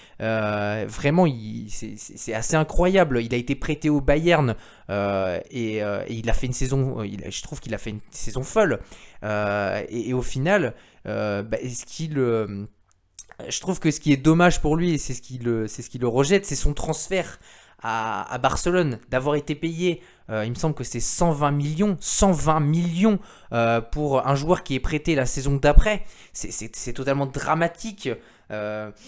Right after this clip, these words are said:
de recruter un, un joueur à ce prix-là pour le prêter la saison d'après. Donc, euh, moi, ça, c'est, c'est, c'est dommage parce que,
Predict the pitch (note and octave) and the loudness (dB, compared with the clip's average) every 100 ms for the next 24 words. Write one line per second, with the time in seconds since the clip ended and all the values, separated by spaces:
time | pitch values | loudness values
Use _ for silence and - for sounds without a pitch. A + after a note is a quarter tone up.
0 | - _ - - _ - - _ _ - | -20 _ -20 -20 _ -20 -20 _ _ -18
1 | C3 C3+ C#3 D#3 C#3 D#3 A#2 B2 B2+ B2 | -6 -4 -2 -6 -4 -4 -2 -4 -4 -2
2 | D#3+ C3 - E3 F#3 - - - D3 E3 | -2 0 -4 0 8 8 10 8 8 0
3 | C3 C3+ B2+ C#3+ D3+ - F3 C#3 C3 A#2 | 0 -2 -2 0 2 2 2 0 0 -2
4 | - - - D3+ F3+ - - - B2+ B2+ | -4 -20 -8 0 0 0 -6 0 2 4
5 | A#2+ A#2+ A#2+ A2+ - C3+ - - D3 C3+ | 2 2 0 -4 -8 -10 -6 -4 -4 -2
6 | D3 C#3+ E3+ F#3 - C#3+ - C3 | 0 2 4 4 2 -4 0 -2